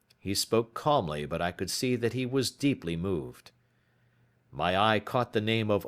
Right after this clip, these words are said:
Openshaw and the heading Tragedy near Waterloo Bridge. Here is the account. Between nine and ten last night, Police Constable Cook, of the H Division, on duty near Waterloo Bridge,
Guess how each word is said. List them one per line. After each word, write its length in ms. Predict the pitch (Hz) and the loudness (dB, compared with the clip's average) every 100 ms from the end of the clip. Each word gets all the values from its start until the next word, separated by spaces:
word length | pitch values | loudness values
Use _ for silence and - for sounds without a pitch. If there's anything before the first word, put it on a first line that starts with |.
| - | 2
Openshaw 800 | 151 131 90 - 78 67 67 92 _ _ - | 2 2 -4 -4 -2 -4 -6 -10 _ _ -4
and 220 | 90 110 | -2 0
the 60 | |
heading 440 | 104 110 135 120 110 | 0 2 2 0 -4
Tragedy 580 | - - 147 123 127 123 | -4 2 2 2 -2 -2
near 240 | 120 123 | 2 2
Waterloo 580 | 107 123 117 110 95 95 | 4 4 4 4 0 0
Bridge. 600 | 87 113 82 58 - - _ _ _ _ _ | 0 0 0 -2 -12 -14 _ _ _ _ _
Here 380 | - 113 82 | -2 0 0
is 180 | 69 76 | -2 -6
the 160 | - 80 | -4 -6
account. 580 | 76 - 76 - - - _ _ _ _ _ _ _ | -6 -4 -6 -8 -18 -20 _ _ _ _ _ _ _
Between 400 | 110 - 104 107 | -14 -6 -4 0
nine 380 | 98 107 117 117 | 4 6 6 4
and 180 | 104 95 | 0 -2
ten 300 | - 117 113 | 2 2 4
last 340 | 107 107 - | 2 2 0
night, 360 | 113 101 85 - _ _ _ | 0 2 0 -4 _ _ _
Police 480 | - 95 104 117 127 | -4 0 2 2 -2
Constable 640 | - - 117 117 - 117 120 | -6 2 2 2 -2 0 0
Cook, 480 | - 135 - - _ | 4 4 4 -10 _
of 180 | - 87 | -8 -6
the 180 | 95 98 | -4 -2
H 280 | 131 123 - | -2 -2 -4
Division, 560 | 120 127 135 82 76 78 _ _ _ | -2 0 0 -2 -8 -14 _ _ _
on 300 | - 110 156 | 2 2 2
duty 320 | 131 135 131 | 2 0 0
near 220 | 123 120 120 | 2 2 2
Waterloo 540 | 95 113 117 107 110 | 4 6 6 4 0
Bridge, 560 | 87 104 92 76 - | 0 0 2 0 -8